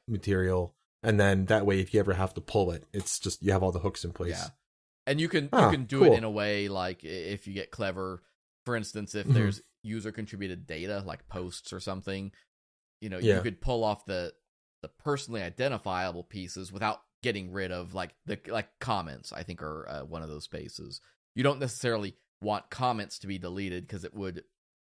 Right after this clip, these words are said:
Speaker 2: break the, the flow, you know, of, of that. But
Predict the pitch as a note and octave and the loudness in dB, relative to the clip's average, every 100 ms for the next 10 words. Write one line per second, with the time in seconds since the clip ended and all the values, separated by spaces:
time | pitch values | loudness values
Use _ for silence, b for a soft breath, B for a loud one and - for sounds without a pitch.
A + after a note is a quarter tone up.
0 | _ F#2 F#2 G2 - _ _ _ _ _ | _ -8 -8 -8 -14 _ _ _ _ _
1 | - F#2 F2 _ _ - - G#2+ G2+ E2 | -6 -6 -6 _ _ -14 -8 -4 -2 -2
2 | C2 G#2 D#2+ E2 D#2+ D#2+ D#2 - E2 D2 | -8 -10 -10 -10 -8 -8 -10 -12 -14 -10
3 | D2+ C#2+ - _ _ _ _ _ - G2 | -10 -8 -10 _ _ _ _ _ -6 -6